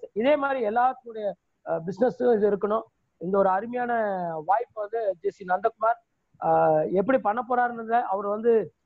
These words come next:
அஹ், அந்த hundred crore reach பண்ணுவாருங்கிறது கண்டிப்பா பண்ணிடுவாரு. இந்த மாதிரி சூழ்நிலையிலயும் வந்து எஃபெக்டிவா எல்லாத்தையும் வந்து பர்ஃபெக்டா கொண்டுட்டு போயிருக்காங்க. Congratulations, அஹ், ஜே சி நந்தகுமார்.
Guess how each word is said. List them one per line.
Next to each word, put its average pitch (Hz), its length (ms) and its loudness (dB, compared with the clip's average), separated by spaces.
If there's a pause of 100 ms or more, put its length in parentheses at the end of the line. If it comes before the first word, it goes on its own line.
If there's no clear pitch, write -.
(100)
அஹ், 175 320 4
அந்த 175 180 0
hundred 214 340 -4
crore 247 260 2
reach 233 240 -6
பண்ணுவாருங்கிறது 226 640 0 (300)
கண்டிப்பா 240 380 -2
பண்ணிடுவாரு. 233 520 -2
இந்த 247 240 0
மாதிரி 277 240 -2
சூழ்நிலையிலயும் 269 640 2
வந்து 240 340 0 (420)
எஃபெக்டிவா 269 720 0 (400)
எல்லாத்தையும் 277 580 0
வந்து 262 220 -2 (160)
பர்ஃபெக்டா 214 400 0
கொண்டுட்டு 240 260 0
போயிருக்காங்க. 208 540 -2 (340)
Congratulations, 214 1080 2 (340)
அஹ், 165 300 6
ஜே 165 200 2
சி 202 120 0
நந்தகுமார். 208 560 0